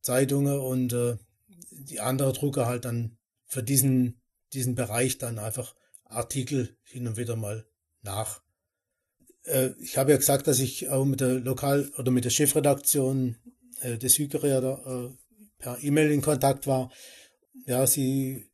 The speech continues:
aber argumentiert, dass sie jetzt mehr, mehr regionale Nachrichten bringe quasi. Wobei mir das jetzt natürlich nicht viel hilft, wenn ich jetzt weiß, was am Bodensee passiert, wenn die Dinge bei uns weggelassen werden.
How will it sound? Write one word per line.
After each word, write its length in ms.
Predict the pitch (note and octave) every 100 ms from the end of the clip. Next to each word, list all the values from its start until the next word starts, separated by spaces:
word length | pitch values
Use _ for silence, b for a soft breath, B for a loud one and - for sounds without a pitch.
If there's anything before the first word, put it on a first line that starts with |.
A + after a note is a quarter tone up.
| _ _ -
aber 220 | C#3+ C3+ A#2+
argumentiert, 640 | C3+ D3 C#3 B2+ C#3+ D3
dass 120 | C#3 B2
sie 80 |
jetzt 200 | C3 B2
mehr, 300 | C3+ C3 C3 - - _ -
mehr 240 | - C#3 C3
regionale 640 | C#3+ C#3 C3 B2 C#3 C#3+
Nachrichten 720 | C#3 C#3 - C#3 - C#3 C3 A2+
bringe 300 | C3+ C3+ C3+
quasi. 500 | C3+ B2+ B2+ C3 B2 B B B B - - -
Wobei 300 | C3+ B2+ B2+
mir 140 | C3 C3
das 180 | C3 C3
jetzt 160 | -
natürlich 240 | C3+ B2+ C#3+
nicht 220 | C#3+ C#3+
viel 400 | D3+ C#3 C3 C3
hilft, 400 | - C#3 C#3 -
wenn 140 | C3+
ich 100 | B2
jetzt 260 | C3 C3 -
weiß, 240 | B2 C3
was 140 | D3 B2+
am 100 | B2+
Bodensee 360 | C#3 D3+ C#3 D3
passiert, 580 | C#3 B2+ C#3 C3 B2+ -
wenn 340 | B2+ A#2+ C3 _ _ _
die 140 | C#3+ B2+
Dinge 280 | C3+ C3 B2+
bei 160 | B2
uns 440 | A2+ B2 A#2+ - -
weggelassen 500 | C3 C3 C3 B2+ -
werden. 280 | A2+ G#2+ G2+